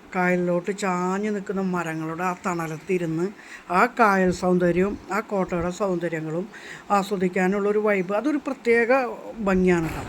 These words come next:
ഓരോ ഭാഗത്ത് തിരിഞ്ഞാലും ഓരോ ഭാഗത്തും അതിൻ്റേതായ പഠിക്കാനായിട്ട് നിരവധി സംഭവങ്ങളാണ് അവിടെ ഉള്ളത്. അത് നമ്മൾ ഇവിടെ ഇതിലൂടെ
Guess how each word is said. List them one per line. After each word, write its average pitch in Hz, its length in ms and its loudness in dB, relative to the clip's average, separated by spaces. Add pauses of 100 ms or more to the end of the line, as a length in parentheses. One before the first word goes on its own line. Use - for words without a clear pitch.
(380)
ഓരോ 240 340 12
ഭാഗത്ത് 277 480 6
തിരിഞ്ഞാലും 180 500 -4 (100)
ഓരോ 226 400 6
ഭാഗത്തും 214 600 2
അതിൻ്റേതായ 196 680 0 (140)
പഠിക്കാനായിട്ട് 196 720 0 (420)
നിരവധി 247 280 6
സംഭവങ്ങളാണ് 190 720 2 (140)
അവിടെ 180 140 0
ഉള്ളത്. 147 300 -4 (180)
അത് 185 80 -4
നമ്മൾ 233 300 2
ഇവിടെ 254 380 2 (100)
ഇതിലൂടെ 208 500 0